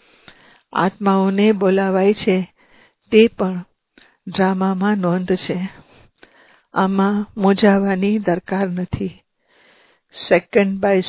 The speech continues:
second પાર્ટ ભજવાય છે, પછી ગુમ થઈ જાય છે. આ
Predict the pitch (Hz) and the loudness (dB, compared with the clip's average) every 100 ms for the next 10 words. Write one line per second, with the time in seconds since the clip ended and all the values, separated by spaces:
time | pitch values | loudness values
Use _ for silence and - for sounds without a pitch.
0 | - 185 - 196 185 - _ _ _ _ | -4 -8 -6 -6 -6 -12 _ _ _ _
1 | _ _ _ - 190 196 190 175 180 180 | _ _ _ -2 0 0 -2 -2 -2 0
2 | 180 180 - 151 185 196 _ _ _ _ | 0 0 -2 -6 -6 -8 _ _ _ _
3 | _ - _ _ _ - 220 - 233 180 | _ -20 _ _ _ 0 0 2 0 0
4 | 170 - - _ _ 190 180 185 202 214 | -4 -14 -20 _ _ -4 0 0 0 0
5 | 190 196 185 - - 175 - - _ _ | 2 2 0 -4 -8 -10 -10 -20 _ _
6 | _ _ - - _ _ _ _ _ _ | _ _ -20 -20 _ _ _ _ _ _
7 | 165 196 | 0 0